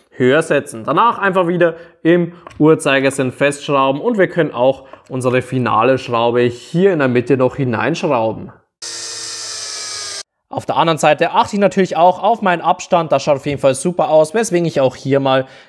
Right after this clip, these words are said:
die Befestigungsschraube anbringen kann. Zum Schluss sollten wir es auf jeden Fall noch richtig testen. Hier mal zum Vergleich eine Schublade ohne diesen Dämpfer.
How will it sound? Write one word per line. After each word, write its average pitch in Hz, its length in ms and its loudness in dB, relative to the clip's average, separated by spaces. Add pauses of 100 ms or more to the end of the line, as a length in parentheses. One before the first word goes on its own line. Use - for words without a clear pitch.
(120)
die 135 260 0 (200)
Befestigungsschraube 120 1160 0
anbringen 123 500 -2
kann. 113 360 -4 (2000)
Zum 127 140 -4
Schluss 254 240 0
sollten 220 220 0
wir 214 40 0
es 185 80 0
auf 180 100 0
jeden 190 140 -2
Fall 175 140 2
noch 156 160 -2
richtig 160 260 -4
testen. 160 400 -4
Hier 147 140 0
mal 143 160 2
zum 143 120 -4
Vergleich 135 460 0
eine 131 160 -2
Schublade 131 720 2
ohne 214 240 4
diesen 180 280 -2
Dämpfer. 165 580 2